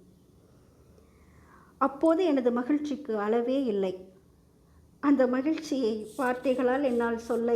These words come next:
இயலாது. மகரிஷியைப் போல் எனக்கும் யாரிடமாவது சொல்ல வேண்டும் என்று அப்பொழுது எனக்கு தோன்றியது. நானும் அப்பொழுது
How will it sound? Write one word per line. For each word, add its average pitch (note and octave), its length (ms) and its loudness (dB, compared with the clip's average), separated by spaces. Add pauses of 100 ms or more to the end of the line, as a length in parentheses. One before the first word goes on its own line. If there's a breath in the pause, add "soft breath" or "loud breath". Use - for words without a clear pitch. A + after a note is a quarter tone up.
இயலாது. G3+ 480 -2 (1900 soft breath)
மகரிஷியைப் D4 680 0
போல் A#3+ 280 2 (480)
எனக்கும் C#4 400 -2
யாரிடமாவது A#3 600 0 (100)
சொல்ல A#3 200 2 (140)
வேண்டும் A#3 360 0 (300)
என்று A3 180 -2 (100)
அப்பொழுது A3 440 -2
எனக்கு G#3+ 200 -2 (100)
தோன்றியது. G3+ 540 -8 (960)
நானும் A3 340 0
அப்பொழுது G#3 360 -2